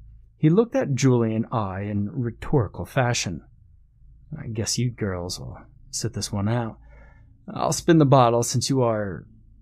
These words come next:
encumbered." Keaton placed his fingers on the middle of the knife and spun it. The knife whirled like an airplane propeller and then slowed and stopped.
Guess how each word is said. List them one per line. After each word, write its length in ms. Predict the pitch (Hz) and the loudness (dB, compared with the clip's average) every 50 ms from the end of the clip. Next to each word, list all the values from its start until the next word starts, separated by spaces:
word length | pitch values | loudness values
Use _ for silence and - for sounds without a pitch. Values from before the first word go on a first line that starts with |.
| - _ _ - | -20 _ _ -8
encumbered." 920 | 156 127 123 - - - - 117 92 85 87 85 80 - - - - - - - - - - - - - - - _ _ _ _ - | -8 -8 -8 -8 -8 -4 -4 -4 -4 -4 -6 -10 -12 -14 -14 -16 -18 -18 -20 -20 -20 -20 -20 -20 -20 -20 -20 -20 _ _ _ _ -8
Keaton 340 | - 123 110 82 90 95 - | -4 -4 -4 -4 -6 -10 -10
placed 360 | - - 117 107 90 - - | -6 -4 -2 -2 -2 -4 -6
his 180 | 82 78 - | -6 -6 -6
fingers 540 | - - 135 131 117 101 95 82 76 82 90 | -2 2 2 2 2 2 -2 -6 -8 -8 -8
on 140 | 98 92 95 | -8 -8 -6
the 60 | 98 | -6
middle 260 | 101 110 113 107 101 | -4 -4 -4 -4 -4
of 80 | 95 90 | -6 -4
the 80 | 104 101 | -2 -2
knife 380 | 110 123 117 98 90 - - | 0 0 0 -2 -6 -8 -12
and 120 | 82 82 - | -12 -10 -8
spun 340 | - - - 139 139 131 | -8 -4 -2 -2 0 0
it. 120 | 107 85 - - - - - - - - - - - - - - - - - _ | -2 -4 -10 -16 -20 -20 -20 -20 -20 -20 -20 -20 -20 -20 -20 -20 -20 -20 -12 _
The 120 | 147 147 | 6 8
knife 300 | 151 165 170 185 180 175 | 8 10 8 6 4 0
whirled 560 | 170 - 160 147 143 139 131 127 117 110 110 110 | 0 2 6 6 8 8 8 6 4 2 0 0
like 200 | 120 117 - 120 | 0 0 0 -2
an 100 | 120 - | -4 -2
airplane 580 | - 127 120 117 110 - - - 117 107 104 98 | -2 0 0 0 0 -2 -4 -4 -2 -2 -2 -4
propeller 560 | - - 110 - - 127 117 104 95 - - | -4 -4 -6 -2 0 0 0 0 0 -4 -8
and 180 | - 90 90 98 | -10 -8 -6 -6
then 140 | 101 98 95 | -6 -4 -4
slowed 520 | - - - 127 123 110 95 80 78 - | -6 -4 -2 -2 -2 0 -2 -6 -10 -12
and 140 | 71 73 - | -12 -8 -8
stopped. 580 | - - - 135 123 98 - - - - - | -6 -4 -2 -4 -4 -4 -8 -12 -18 -20 -20